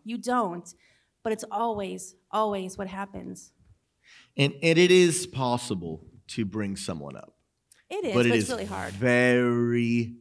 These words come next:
Speaker 2: very hard. And it should never be the purpose.
Speaker 1: Yeah.
Speaker 2: Should never be the purpose. Like you said, missionary dating. People try to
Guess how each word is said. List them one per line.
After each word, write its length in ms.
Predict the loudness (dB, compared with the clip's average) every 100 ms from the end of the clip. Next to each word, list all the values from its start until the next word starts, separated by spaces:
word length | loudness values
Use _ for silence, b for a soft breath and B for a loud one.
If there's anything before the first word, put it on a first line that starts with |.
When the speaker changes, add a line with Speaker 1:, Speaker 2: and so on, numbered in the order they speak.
| -18
Speaker 2:
very 680 | -16 -10 -4 -2 -2 -4 -4
hard. 600 | -6 -8 -12 -12 -14 -18 _ b b b b -6
And 120 | -6
it 140 | -6
should 300 | -6 -6 -2
never 300 | 0 0 0
be 220 | 0 -2 -2
the 100 | -8
purpose. 540 | -14 -14 -16 -18 -20 _ -20
Speaker 1:
Yeah. 100 | -20 _ _
Speaker 2:
Should 260 | -10 -6 -2
never 220 | -2 0
be 100 | -2
the 60 | -4
purpose. 200 | -6 -6
Like 100 | -8
you 80 |
said, 200 | -10 -10
missionary 480 | -8 -10 -10 -10 -10
dating. 380 | -10 -10 -10 -10
People 260 | -8 -6 -4
try 200 | -4 -2
to 220 | -4